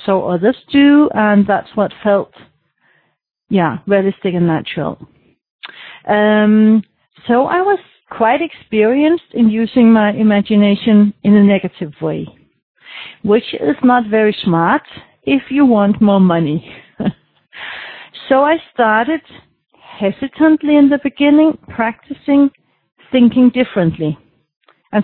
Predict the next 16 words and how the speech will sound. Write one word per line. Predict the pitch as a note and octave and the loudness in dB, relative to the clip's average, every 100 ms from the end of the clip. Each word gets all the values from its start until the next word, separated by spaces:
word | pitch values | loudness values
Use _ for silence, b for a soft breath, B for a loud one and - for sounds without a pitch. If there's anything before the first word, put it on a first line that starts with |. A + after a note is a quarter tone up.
| - | 0
thinking | A#3+ B3 C4 | 2 4 4
more | A#3 A3 | 4 4
in | A3 | 2
the | G#3 | -2
direction | G3 F#3 F#3 - F#3 | -4 -6 -6 -4 -4
of | F3+ | -4
what | F3+ E3 | -4 -2
I | D#3+ | -2
wanted. | D#3+ D#3 C#3+ - - - _ _ _ _ _ B B B B B B B - | -2 -2 -6 -12 -18 -20 _ _ _ _ _ B B B B B B B -2
It | A3 C4 B3+ - | 0 2 -2 -4
felt | C#4+ C#4 - | -4 -4 -6
very | G3 A3+ A#3+ - | -2 0 0 -4
awkward | G3 F#3+ - C#4 | -6 -6 -4 0
in | C#4+ C#4+ | 2 2
the | C4+ | 0
beginning. | C#4 D4 D4 D#4 D#4+ | -4 0 2 4 2